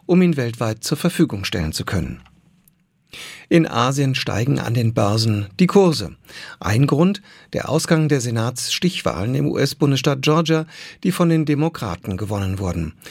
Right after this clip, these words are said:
Der Blick im Börsenbericht von Konrad Busen geht daher klar in die U S A.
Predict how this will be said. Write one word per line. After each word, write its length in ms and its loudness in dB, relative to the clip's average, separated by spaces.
Der 100 6
Blick 220 2
im 80 4
Börsenbericht 540 0
von 140 -2
Konrad 360 -2
Busen 380 2
geht 180 -2
daher 240 -2
klar 480 -4
in 160 -4
die 100 2
U 140 4
S 160 0
A. 240 -8